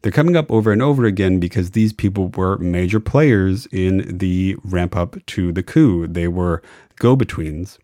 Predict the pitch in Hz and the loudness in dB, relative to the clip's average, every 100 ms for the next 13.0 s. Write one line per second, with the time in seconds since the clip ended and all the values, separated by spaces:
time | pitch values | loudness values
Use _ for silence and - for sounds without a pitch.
0 | _ _ 120 104 - 104 92 92 90 90 | _ _ -8 -8 -2 0 2 2 0 -2
1 | 87 85 80 82 82 - 85 80 80 123 | -2 -2 -4 -4 -6 -6 -8 -6 -4 -2
2 | 131 123 92 - 90 82 85 113 165 95 | -2 -2 -4 -2 -4 -4 -2 -2 -2 -4
3 | 87 85 - 80 120 107 - 107 92 104 | -4 -6 -8 -6 0 0 2 0 2 0
4 | 92 101 90 92 90 85 87 - 110 92 | 2 2 2 0 0 -2 -8 -4 0 2
5 | 90 113 - - - _ 107 98 101 113 | 0 -2 -10 -20 -20 _ -2 2 2 2
6 | 107 117 107 117 - 85 76 71 - - | 2 2 2 0 -2 -6 -6 -12 -16 -8
7 | 87 82 101 87 - 90 - 87 90 85 | -6 -2 -2 -2 -4 -10 -6 -4 -4 -4
8 | - 85 - 92 90 - 98 87 87 _ | -6 -6 -2 -2 -2 -2 -2 -2 -4 _
9 | _ _ - 90 90 85 82 85 90 135 | _ _ -2 0 0 -2 -2 -4 -4 -8
10 | - _ 101 101 95 95 92 101 110 110 | -14 _ 0 2 4 4 2 4 6 6
11 | 104 - 98 95 95 104 98 95 90 85 | 4 2 0 0 0 -2 -2 -2 -4 -4
12 | - 98 90 92 92 87 87 87 90 90 | -4 -2 -2 -2 -2 -2 -4 -2 -2 -4